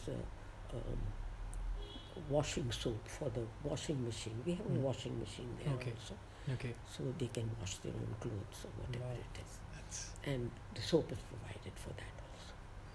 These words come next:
Speaker 2: That's
Speaker 1: I
Speaker 2: am-
Speaker 1: make sure that these things are all there and everything is done properly.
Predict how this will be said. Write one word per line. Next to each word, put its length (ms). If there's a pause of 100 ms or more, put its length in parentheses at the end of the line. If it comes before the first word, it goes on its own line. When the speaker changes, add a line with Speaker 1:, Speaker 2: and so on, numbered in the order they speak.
(220)
Speaker 2:
That's 160
Speaker 1:
I 60
Speaker 2:
am- 120
Speaker 1:
make 180
sure 360
that 220
these 220 (100)
things 260
are 100 (100)
all 220 (220)
there 320
and 180
everything 460
is 120
done 140 (100)
properly. 480